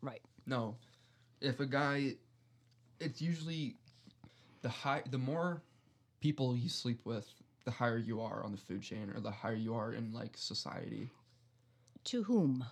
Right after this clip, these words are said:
Speaker 2: To, like, your fellow
Speaker 1: To other
Speaker 2: men.
Speaker 1: guys that try to sleep around.
Speaker 2: Exactly.
Speaker 1: So in the big scheme, let's say high school. It's probably earlier, but let's just say high school. Of all the guys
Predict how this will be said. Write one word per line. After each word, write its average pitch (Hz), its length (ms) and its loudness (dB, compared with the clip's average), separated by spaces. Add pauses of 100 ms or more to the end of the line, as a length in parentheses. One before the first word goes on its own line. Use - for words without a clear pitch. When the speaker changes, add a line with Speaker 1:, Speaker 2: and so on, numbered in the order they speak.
Speaker 2:
To, 127 320 6
like, 104 320 0 (480)
your 113 160 0
fellow 104 480 -2
Speaker 1:
To 214 200 4 (160)
other 202 260 8
Speaker 2:
men. - 100 4
Speaker 1:
guys 175 380 10
that 170 160 0
try 165 180 4
to 151 80 4
sleep - 280 -4
around. 135 320 -8
Speaker 2:
Exactly. 113 540 -4 (1300)
Speaker 1:
So 226 180 2
in 247 180 8
the 254 80 8
big 277 200 4
scheme, 190 680 6
let's 180 240 0
say 156 360 2
high 160 220 2
school. - 380 -4 (1400)
It's - 100 -12
probably 156 340 2
earlier, 147 400 2
but 151 160 -2
let's 175 160 2
just - 200 4
say 175 120 6
high 165 200 4
school. - 420 -4 (1900)
Of 185 180 8
all 220 220 8
the 254 120 4
guys 214 540 6